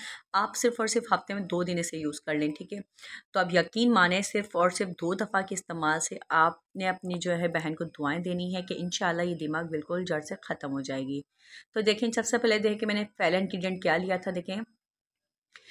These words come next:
ये तंबाकू ले लिया था मैंने थोड़ा सा, ठीक है। आप जो है बीस रुपये का, दस रुपये का मंगा सकते हैं, ठीक है। इस तरह की तंबाकू मिल जाती है बाज़ार से, पान की दुकान से भी। तो आपने जो है ये इस तरह से थोड़ी सी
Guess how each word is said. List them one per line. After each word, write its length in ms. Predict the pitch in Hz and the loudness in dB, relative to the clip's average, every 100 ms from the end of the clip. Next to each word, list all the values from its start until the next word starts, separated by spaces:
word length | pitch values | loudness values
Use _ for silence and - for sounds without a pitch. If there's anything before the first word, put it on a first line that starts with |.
| - _ | -20 _
ये 60 | 220 | -4
तंबाकू 440 | 214 196 185 190 247 | 0 6 6 6 4
ले 120 | 233 | 4
लिया 180 | 214 196 | 6 2
था 120 | 196 | 2
मैंने 160 | 202 196 | -2 -4
थोड़ा 220 | - 180 | 0 2
सा, 160 | 190 196 | 4 0
ठीक 220 | 190 196 | 0 -6
है। 80 | 202 | -6
आप 340 | - 170 175 180 | 0 4 4 2
जो 100 | 190 | -2
है 120 | 190 | 0
बीस 220 | 185 185 | 0 -2
रुपये 200 | 185 190 | -2 -2
का, 100 | 185 180 | 0 2
दस 200 | 170 - | 0 0
रुपये 120 | 180 | -2
का 60 | 180 | 0
मंगा 240 | 165 156 156 | 0 2 0
सकते 240 | 170 185 | -4 -6
हैं, 160 | 185 190 | -6 -6
ठीक 140 | 180 | -10
है। 40 | 185 | -8
इस 100 | 185 | -6
तरह 120 | 180 | -6
की 60 | 175 | -4
तंबाकू 540 | 170 151 151 180 180 165 | -2 -2 -2 -8 -8 -4
मिल 140 | 165 | -2
जाती 280 | 175 180 196 | 0 -2 -2
है 60 | |
बाज़ार 300 | 180 165 160 160 | -2 0 0 0
से, 240 | 190 269 - - - _ - | -4 -6 -8 -20 -20 _ -4
पान 180 | 180 170 | -2 0
की 80 | 185 | -2
दुकान 320 | 175 170 165 | -2 -2 -2
से 140 | 170 175 | -2 -2
भी। 140 | 202 | -4
तो 160 | - 180 | -4 -6
आपने 440 | - 151 156 180 175 | 0 0 0 -4 -4
जो 120 | 175 | -2
है 200 | 180 175 180 | 0 2 0
ये 360 | 185 - 165 160 | -4 -6 -6 -6
इस 120 | 165 | -6
तरह 100 | 175 | -8
से 80 | 170 - | -8 -6
थोड़ी 140 | |
सी 60 | 170 | -6